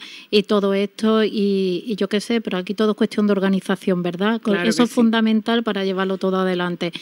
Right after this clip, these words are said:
Speaker 2: Así es.
Speaker 1: Pues, pues lo que decíamos, que tú esto, esto del baile, ¿no? Que desde, desde luego que una forma de expresión, aunque todos los niños no son iguales, ¿eh? Los hay
Speaker 2: Por
Speaker 1: con mucho
Speaker 2: supuesto.
Speaker 1: arte y otros patositos como era yo, ¿no? Pero el caso es que bailamos,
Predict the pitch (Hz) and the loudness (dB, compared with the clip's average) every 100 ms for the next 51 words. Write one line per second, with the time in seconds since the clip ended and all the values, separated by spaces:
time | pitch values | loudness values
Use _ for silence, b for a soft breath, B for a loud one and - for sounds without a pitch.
0 | - 147 - 139 131 - 220 226 220 208 | -12 -10 -8 -10 -8 0 2 2 2 0
1 | 208 220 208 - 254 240 226 - 214 226 | 2 2 0 0 2 4 4 2 -2 2
2 | 240 240 - 240 233 - 220 - 226 214 | 2 2 0 0 0 0 -6 0 0 2
3 | 202 202 196 208 214 220 226 214 220 311 | 0 0 0 0 2 4 4 4 4 2
4 | b b b b - 196 196 196 - 196 | b b b b -2 0 2 0 -2 -2
5 | 196 196 190 190 190 196 196 190 196 - | 2 2 2 0 -2 -2 -2 0 -4 -2
6 | 190 202 - 220 220 233 262 262 311 302 | 0 0 -2 -2 0 2 4 4 4 0
7 | 240 - 185 165 151 151 190 311 b b | -2 -4 -10 -10 -12 -10 -8 -8 b b
8 | b 196 180 214 208 208 214 190 185 233 | b -4 0 0 2 4 4 4 4 2
9 | 254 240 - 254 220 208 196 202 214 - | 2 0 2 2 2 0 -4 -4 -4 -2
10 | 226 220 226 220 220 202 202 208 247 254 | -2 0 0 2 2 2 2 4 4 4
11 | 233 302 B B - 214 202 - 220 - | 2 0 B B -2 2 2 2 2 2
12 | 262 277 247 214 214 233 185 | 2 2 4 4 6 4 2